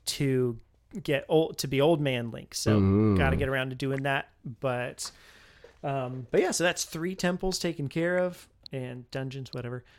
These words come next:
Speaker 1: Uh, and then we'll keep on going. So that's fun. But yeah, I mentioned I played the demo for Alive Alive. Well, I didn't finish the demo yet 'cause I played,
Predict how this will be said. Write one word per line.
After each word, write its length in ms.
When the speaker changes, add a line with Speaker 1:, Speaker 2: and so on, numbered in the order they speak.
Speaker 1:
Uh, 500
and 160
then 220
we'll 120
keep 180
on 140
going. 260
So 220
that's 220
fun. 160
But 140
yeah, 240
I 80
mentioned 400
I 80
played 380
the 220
demo 300
for 240
Alive 300
Alive. 400
Well, 160
I 100
didn't 140
finish 220
the 60
demo 200
yet 260
'cause 140
I 40
played, 420